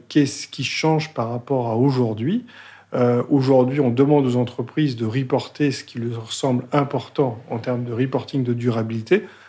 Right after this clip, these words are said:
sur un certain nombre de règles. Là, on va voir qu'on rentre beaucoup plus dans le détail sur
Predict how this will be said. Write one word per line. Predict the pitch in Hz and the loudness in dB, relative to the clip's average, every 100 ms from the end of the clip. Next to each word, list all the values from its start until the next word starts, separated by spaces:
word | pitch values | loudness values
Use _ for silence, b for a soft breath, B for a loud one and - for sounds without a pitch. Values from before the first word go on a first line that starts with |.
| B | B
sur | - 127 | -4 0
un | 113 | 0
certain | 104 113 127 | -2 -6 -2
nombre | 120 | 0
de | 110 | 0
règles. | 101 165 202 151 - | 0 0 0 -6 -4
Là, | 120 | 0
on | 151 | 2
va | 131 113 | 2 -2
voir | 110 147 - | 0 0 0
qu'on | 113 | -6
rentre | 110 113 | -4 2
beaucoup | 135 156 160 | 2 2 2
plus | 156 151 | 0 2
dans | 123 | 2
le | |
détail | 113 113 127 180 214 | 0 -2 0 2 0
sur | - - 156 180 214 | -2 -4 0 2 2